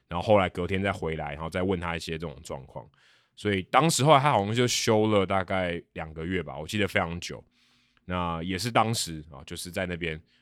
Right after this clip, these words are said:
哦，看到这样的情况，也，也是觉得印象非常深刻啊，在白袜队这个球场发生蛮多故事的。那大家还记不记得我前两集的时候有讲到说我坐过头嘛，在芝加哥坐这个地铁坐过头，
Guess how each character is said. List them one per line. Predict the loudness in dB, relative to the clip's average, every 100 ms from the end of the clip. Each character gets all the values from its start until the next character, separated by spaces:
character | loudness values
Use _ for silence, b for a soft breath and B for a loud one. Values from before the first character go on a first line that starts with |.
| _
哦， | -18 -16 -18 _ _ _
看 | -4 0
到 | 0
这 | 0
样 | -4
的 | -6
情 | -10 -12
况， | -12 -12 -8
也， | -10 -6
也 | -6
是 | -4
觉 | 0 2
得 | 2 0 -2 b b b b
印 | -4
象 | 2 2
非 | 4
常 | 2 2
深 | -4 -6
刻 | -4 -4
啊， | 0
在 | 0
白 | 2 4
袜 | 2
队 | 2 -2
这 | -4 -6
个 |
球 | -4 -6
场 | -6 -8
发 | -8
生 | -6 -8
蛮 | -8
多 | -8 -10
故 | -8 -12
事 | -12 -16
的。 | -16 _ b b b b b
那 | 4
大 | 6
家 | 6
还 | 4
记 | 0 -2
不 | -2
记 | -4 -2
得 | -2
我 | -4 -6 -6
前 | -2 0 2
两 | 2 0
集 | -8
的 | -10
时 | -6 -4
候 | -4
有 | -4
讲 | -6 -6
到 | -4 -4
说 | -4
我 | -6 -8 -6
坐 | -2 0
过 | 0
头 | -2 -8
嘛， | -10 -14
在 | -8 -6
芝 | -8 -8
加 | -4 -2
哥 | -2 -6
坐 | -4 -6 -4 -6
这 | -10 -12
个 | -12
地 | -10 -10
铁 | -10 -10
坐 | -8
过 | -8 -10
头， | -12